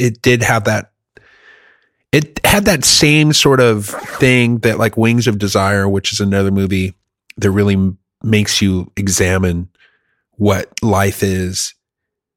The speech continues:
and what the experience of living really is, which is, it's not about, like, trying to figure out some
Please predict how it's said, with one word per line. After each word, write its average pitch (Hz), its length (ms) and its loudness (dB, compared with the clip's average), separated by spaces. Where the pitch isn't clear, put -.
and 101 160 0
what 98 160 0
the 101 80 -2
experience 95 640 -2
of 92 140 -6
living 92 420 -4
really 92 440 -4
is, 85 400 -8
which - 200 -2
is, 95 340 -4
it's - 200 -4
not 196 200 0
about, 104 340 0
like, 95 200 -6
trying 110 200 0
to 104 60 0
figure 101 400 -2
out 101 200 -4
some 98 360 -2